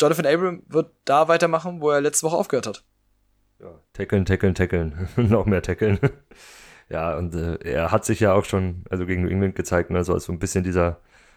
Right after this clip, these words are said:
Speaker 2: Ga-, äh, Spieler, der dann, dann speziell Newton beobachtet, a-, bewacht und auch mal auf ihn drauf geht. Und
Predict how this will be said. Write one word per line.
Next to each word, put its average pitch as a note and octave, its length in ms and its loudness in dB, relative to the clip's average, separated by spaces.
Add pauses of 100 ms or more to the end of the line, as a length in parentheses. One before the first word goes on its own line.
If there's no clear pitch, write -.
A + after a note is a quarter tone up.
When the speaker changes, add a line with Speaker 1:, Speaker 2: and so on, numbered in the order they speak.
(160)
Speaker 2:
Ga-, F#2 460 2
äh, D#2+ 40 -2 (160)
Spieler, A2+ 320 2
der G2+ 160 6
dann, F#2+ 280 4
dann F#2 320 2
speziell F2+ 680 -2
Newton G#2+ 420 0
beobachtet, G2 760 2
a-, F#2 320 -2 (140)
bewacht F#2+ 400 0
und F2+ 100 -2
auch F#2 180 0
mal F2+ 240 2
auf E2+ 180 -2
ihn E2+ 100 -6
drauf F#2 240 2
geht. F#2+ 160 0
Und F2+ 180 -4